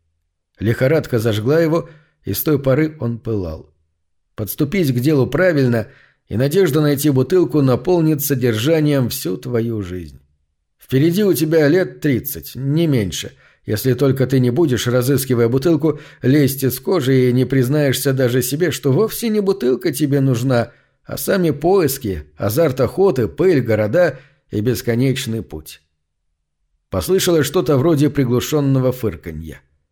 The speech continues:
Бэк повернулся и подошёл к выходящему во двор окну. Неподалёку, едва слышно мурлыча,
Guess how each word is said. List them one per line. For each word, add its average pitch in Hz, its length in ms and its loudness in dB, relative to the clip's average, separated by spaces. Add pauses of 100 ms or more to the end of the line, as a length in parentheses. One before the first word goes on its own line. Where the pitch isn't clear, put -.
(260)
Бэк 139 220 -4
повернулся 131 600 0
и 123 40 2
подошёл 123 440 0
к 131 40 -4
выходящему 135 800 0
во 120 160 0
двор 127 300 0
окну. 104 400 -4 (640)
Неподалёку, 131 840 0
едва 98 240 -6
слышно 110 340 -4
мурлыча, 131 640 -2